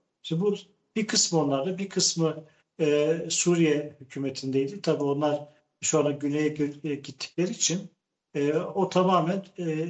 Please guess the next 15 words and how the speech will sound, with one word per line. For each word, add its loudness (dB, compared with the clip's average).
işte -6
bir -4
kısmı -4
da 2
Suriye 2
Milli 0
Ordusu'nun 2
eline 0
geçti. -2
Yani 2
bölgede 2
şurası 0
tam 2
olarak 2
şunun -2